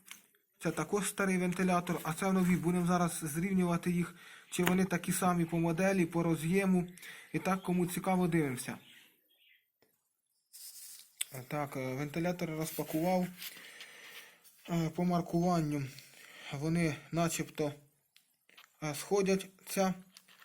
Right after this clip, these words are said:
але вони двохпроводні, а не чотирьохпроводні. Ось тільки два провода, е, плюс і мінус.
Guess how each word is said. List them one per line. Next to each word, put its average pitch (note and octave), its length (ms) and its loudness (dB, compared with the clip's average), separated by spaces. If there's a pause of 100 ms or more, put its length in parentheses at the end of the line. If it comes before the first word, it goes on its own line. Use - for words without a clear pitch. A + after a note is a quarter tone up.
(400)
але E3 280 2
вони E3+ 260 4
двохпроводні, D#3+ 920 2 (280)
а D3 140 0
не D#3 100 0
чотирьохпроводні. C#3 960 0 (400)
Ось D#3+ 160 0
тільки D#3+ 320 0
два E3 180 0
провода, D3 540 2 (720)
е, D3+ 420 0
плюс F3+ 380 0
і E3+ 60 6
мінус. G3 500 2